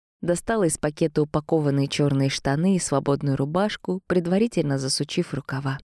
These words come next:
Волосы быстро расчесала. Пойдет и так, тем более носить пышные платья, в которых передвигались местные леди, я не намерена. Юбка не позволит мне быстро переставлять ноги,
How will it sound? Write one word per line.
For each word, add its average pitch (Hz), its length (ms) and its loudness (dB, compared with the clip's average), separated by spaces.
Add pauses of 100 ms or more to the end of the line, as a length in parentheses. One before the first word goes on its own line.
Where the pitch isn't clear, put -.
(100)
Волосы 254 380 2
быстро 175 380 2
расчесала. 170 760 0 (340)
Пойдет 180 380 2
и 180 60 4
так, 185 240 -2 (200)
тем 170 280 0
более 170 300 6
носить 156 480 -2
пышные 147 440 0
платья, 247 540 2
в - 60 -16
которых 220 460 2
передвигались 190 800 2
местные 180 500 0
леди, 170 440 2 (100)
я 151 300 4
не 196 140 2
намерена. 143 600 0 (340)
Юбка 220 340 4
не 202 120 2
позволит 190 520 2
мне 180 140 4
быстро 170 420 2
переставлять 151 680 0
ноги, 175 460 4